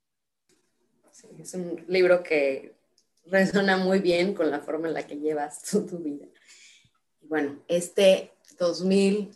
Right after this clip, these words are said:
veintiuno, ¿cuáles son tus principales sueños o metas para un año que llega después del complicadísimo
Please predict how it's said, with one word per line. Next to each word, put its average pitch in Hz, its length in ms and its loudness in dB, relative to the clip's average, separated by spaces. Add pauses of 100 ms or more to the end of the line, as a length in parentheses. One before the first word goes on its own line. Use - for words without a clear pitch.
veintiuno, 165 1040 0
¿cuáles 185 420 -4
son 196 380 -6
tus 190 220 -12
principales 165 760 -6
sueños 165 1040 0
o 147 80 -8
metas 156 760 -2
para 143 320 -4
un 160 180 -2
año 156 480 -2
que - 140 -8
llega 160 340 4
después 156 440 2
del 165 220 2
complicadísimo 160 1120 -4